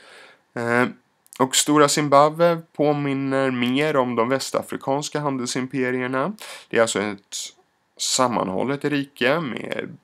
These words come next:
både jordbruk och handel. Det som gör dem riktigt rika är handeln, som också då är över Indiska oceanen.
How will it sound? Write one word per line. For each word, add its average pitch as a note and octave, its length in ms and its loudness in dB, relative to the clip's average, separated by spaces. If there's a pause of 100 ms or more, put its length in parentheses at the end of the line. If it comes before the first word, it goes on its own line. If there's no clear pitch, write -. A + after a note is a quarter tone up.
(260)
både B2 300 2
jordbruk C#3 640 -2
och C3 80 4
handel. C#3+ 640 0 (240)
Det A2+ 200 0
som G#2+ 200 -2
gör G2 320 4
dem F#2+ 260 -2
riktigt F#2+ 360 -10
rika A2 600 -4
är F2+ 560 0 (200)
handeln, F2+ 720 0
som G2+ 200 -6
också - 240 -6
då G#2 100 -2
är E2 200 -2
över E2+ 280 -6
Indiska - 500 -12
oceanen. C#3+ 840 -2